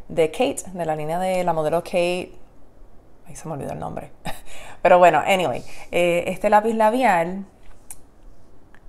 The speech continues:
fácil de poner. No voy a usar brocha porque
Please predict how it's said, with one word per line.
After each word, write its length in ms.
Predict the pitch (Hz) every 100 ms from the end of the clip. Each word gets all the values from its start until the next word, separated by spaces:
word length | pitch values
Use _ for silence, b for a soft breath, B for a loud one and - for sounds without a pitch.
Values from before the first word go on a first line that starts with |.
| - - - - - - - - - - - - - - - - - - - - -
fácil 240 | 226 226
de 80 | 277
poner. 240 | 254 196 196
No 120 | 214
voy 120 | 247
a 40 |
usar 180 | 247 233
brocha 340 | 196 196 202 175
porque 400 | 156 160 147